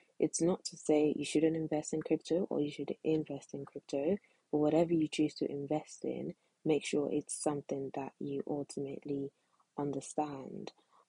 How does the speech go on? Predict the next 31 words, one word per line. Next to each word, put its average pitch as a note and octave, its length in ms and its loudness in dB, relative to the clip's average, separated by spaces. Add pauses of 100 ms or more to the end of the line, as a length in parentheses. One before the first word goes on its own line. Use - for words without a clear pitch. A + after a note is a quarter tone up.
Um, D3 580 0
and E3 180 6
the D#3+ 80 4
reason G3 340 8
why F3 240 2
this - 160 -2
tip - 340 -2
is - 160 0
so E3+ 200 2
important D3+ 760 -4
is, C#3+ 380 -2 (400)
um, D3 280 -2
a - 40 2
lot E3 280 6
of D#3+ 120 2
us D3+ 200 2 (220)
have D3 260 -2
probably D#3+ 380 2
only D3+ 220 0
worked C#3+ 520 -4
in D3+ 120 -4
a C#3+ 120 -8
few C#3+ 480 -2 (600)
industries, D3+ 880 0 (100)
um, C#3+ 340 -6
across D3+ 460 -4
our C#3+ 140 -4
career D3 380 -2
lifespan C#3+ 680 -4
so C#3+ 260 0 (100)
far, F3+ 420 -4